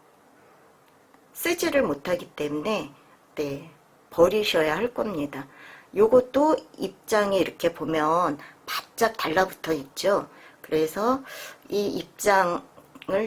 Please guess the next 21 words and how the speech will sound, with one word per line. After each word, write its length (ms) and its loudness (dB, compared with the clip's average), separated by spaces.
띄겠습니다. 720 -2
뭐, 460 -2
잎꽂이가 960 4
잘 340 -2
될지 300 -4
안 180 -2
될지 540 -8
장담할 480 -4
수는 360 -4
없지만 720 -4
일단 720 -6
잎꽂이 540 -6
하는데 760 -2
사용을 880 -2
하겠습니다. 640 -10
오유, 420 -4
이거는 360 -2
잘 220 -8
안 220 -4
띄어지네요. 720 -4
이렇게, 420 -10